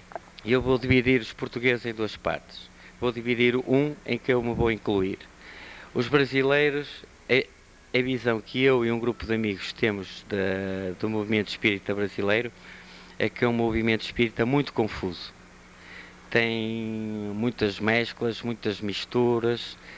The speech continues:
eh, estão, eles próprios estão alicerçados admi-, administrativamente, tipo igrejas, eh, eh, i-,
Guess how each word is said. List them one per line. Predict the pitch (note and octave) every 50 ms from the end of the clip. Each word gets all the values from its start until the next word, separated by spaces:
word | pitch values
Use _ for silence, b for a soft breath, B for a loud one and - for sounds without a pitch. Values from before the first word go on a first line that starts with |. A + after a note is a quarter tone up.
| B B B B B B B B
eh, | - G2+ G#2 A2 A#2 A#2 A2+ A2+ A2+ A2+ A2+ A2+ A2+ A2 A2 G#2+ G#2
estão, | - - - - - B2 A#2+ A#2 A#2 A#2 A#2+ A#2 A#2 A#2 A2 G#2+ G#2+ G#2+ G#2 F2 -
eles | - A#2 A#2+ A#2+ - -
próprios | - A#2+ A#2+ A#2 - - -
estão | - - B2 A#2+ A#2
alicerçados | A2+ A#2 A#2 - - A2+ G#2+ - - A#2 A2+ A2 G#2 G#2 G2+
admi-, | A#2+ A#2 A2 A2 A2+ A#2 - -
administrativamente, | - A2 A2 A2+ A2+ A2+ A2+ A2 A2+ G#2+ - - A#2+ A2 - - A#2 G#2+ A2 A2 G#2+ G#2+ G#2+ A2 G#2 G2+ - - -
tipo | - A#2 A2 - - A2 G#2+ G2+ - B B B B B B B B B
igrejas, | - G#2 G#2+ G#2+ G2+ G#2 A2+ A#2 A#2 A2 G#2 A2+ G#2+ G#2 - - - - F#2 -
eh, | - F2 G#2+ G#2 G#2+ G#2 G#2 G2+ G2 G2 F#2+ - - - - B B B B B B B -
eh, | - - F2+ F#2 F#2+ F#2+ G2 F#2 - -
i-, | - G2+ G2+ -